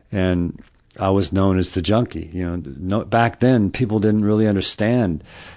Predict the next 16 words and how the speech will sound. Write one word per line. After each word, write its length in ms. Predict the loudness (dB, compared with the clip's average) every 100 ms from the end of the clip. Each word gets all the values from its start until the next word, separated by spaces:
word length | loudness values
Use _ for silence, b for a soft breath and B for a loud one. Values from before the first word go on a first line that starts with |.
| B
that. 420 | -6 -4 -4 -8
I 40 | -2
mean, 200 | 0 2
I'm, 160 | 0
I'm 120 | 0 -2
sure 400 | 2 4 4 0 B B B B B B
there 140 | 2 6
was 420 | 6 6 2 -2 -6 -6
support 400 | -2 2 2 4
groups 240 | 2 2
for 400 | 0 4 4 4
that 220 | 2 0
kind 180 | 0 0
of 220 | 2 0 -4 -14 -20 _ _ _ _ -20 -10
affliction, 540 | -6 0 2 2 2 2
but, 240 | 2 0